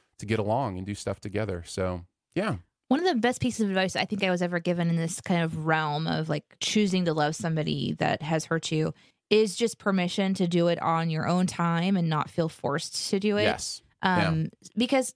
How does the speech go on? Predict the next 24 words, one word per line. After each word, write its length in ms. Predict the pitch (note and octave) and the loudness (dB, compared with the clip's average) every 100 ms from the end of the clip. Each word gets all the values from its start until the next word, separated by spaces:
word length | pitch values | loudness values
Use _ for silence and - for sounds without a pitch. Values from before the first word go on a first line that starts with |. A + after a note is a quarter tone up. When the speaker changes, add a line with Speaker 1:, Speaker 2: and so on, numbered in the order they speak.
| _ | _
Speaker 2:
when 260 | A#3 B3+ | 0 0
someone's 380 | C4 D4 - G3+ | 2 0 0 -2
hurting, 540 | F#3+ F#3+ G3 F#3+ F#3 | 0 0 2 2 2
you 160 | F#3+ G3 | 2 4
might 240 | F#3 F#3 | 4 0
feel 400 | - F#3 F3 E3 F3+ | 0 0 0 -2 -2
that 180 | F3+ - | -2 0
obligation 680 | F3 F3 F3 E3 E3 F3 E3+ | 0 0 -2 -2 -2 0 0
to 100 | E3+ | 0
just 160 | E3+ E3 | 0 0
start 160 | E3+ | 0
apologizing 840 | E3 - E3 E3+ F3 E3 E3+ E3 D#3 | 0 0 0 0 0 0 2 0 -2
or 80 | E3+ | -4
to 80 | |
start 260 | - G3 F#3 | -2 0 0
to, 60 | F#3+ | 0
like, 180 | F3 E3+ | -2 -2
fill 360 | - G3 G3 G3 | -2 2 2 2
that 280 | E3+ F3 | 0 0
gap 500 | E3 D#3+ G3 E3+ - - _ _ - | 0 2 4 2 0 -8 _ _ 0
of 180 | F#3 | 0
conversation 760 | - A3 G3+ - G#3 F#3+ D4 F#4 - _ - | 2 -2 -2 -4 -4 -2 -2 -4 -10 _ -6
with, 360 | G#3+ A3+ A3 - - | 0 2 2 -2 0
um, 540 | F#3+ F#3+ F#3 F#3 F#3 | 2 4 2 2 0